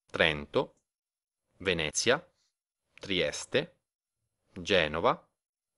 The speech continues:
Bologna, Firenze, Perugia, Ancona, Roma, L'Aquila, Campobasso, Napoli, Bari,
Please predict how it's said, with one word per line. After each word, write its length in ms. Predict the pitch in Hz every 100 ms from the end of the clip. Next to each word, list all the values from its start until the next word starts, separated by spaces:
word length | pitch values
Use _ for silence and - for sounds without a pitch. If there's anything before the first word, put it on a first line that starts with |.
| _
Bologna, 840 | 90 90 92 85 73 80 90 143 - _ _ _ _ _ _ _
Firenze, 840 | - 85 80 76 73 - 127 - _ _ _ _ _ _ _ _
Perugia, 640 | 107 85 76 73 104 - _ _ _ _ _ _ _ -
Ancona, 760 | 95 95 90 78 80 123 - _ _ _ _ _ _ _ _
Roma, 640 | 101 98 76 85 143 - _ _ _ _ _ _ _ _
L'Aquila, 720 | 90 80 71 - 110 180 - _ _ _ _ _ _ _
Campobasso, 960 | - 104 - 90 80 78 - - 143 _ _ _ _ _ _ _ _ _ -
Napoli, 640 | 101 85 76 92 120 175 _ _ _ _ _ _ _ _
Bari, 640 | - 101 92 73 82 156